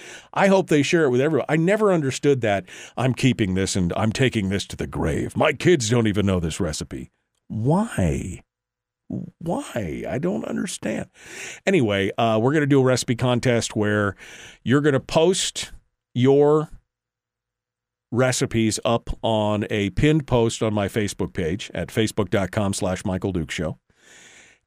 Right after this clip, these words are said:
And, uh, you're gonna post the recipes up in the, in a comment, and then people are going to vote, listeners are going to vote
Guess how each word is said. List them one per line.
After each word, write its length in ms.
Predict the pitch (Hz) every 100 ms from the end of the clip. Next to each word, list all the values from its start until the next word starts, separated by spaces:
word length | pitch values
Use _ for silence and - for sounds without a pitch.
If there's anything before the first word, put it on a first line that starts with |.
| -
And, 560 | 120 120 117 117 113
uh, 520 | - 113 113 110 107 110
you're 160 | 113
gonna 140 | 117 110
post 280 | 131 143
the 80 | 185
recipes 500 | 147 139 151 156 147
up 180 | 131 127
in 100 | 135
the, 120 | 143 -
in 120 | 131 131
a 40 |
comment, 600 | - 151 120 98 120 - _ _ _ _ _ _ _ _ - -
and 200 | 110 107
then 520 | 110 110 113 113 110 110 _ - _ _
people 500 | - 143 143 131 131
are 160 | 113 110
going 400 | 104 107 107 107
to 500 | - 113 104 104 95
vote, 520 | 82 131 151 - -
listeners 580 | - 127 - 135 120 113
are 100 | 113
going 260 | 113 107
to 80 | 98
vote 520 | 87 120 180 123 -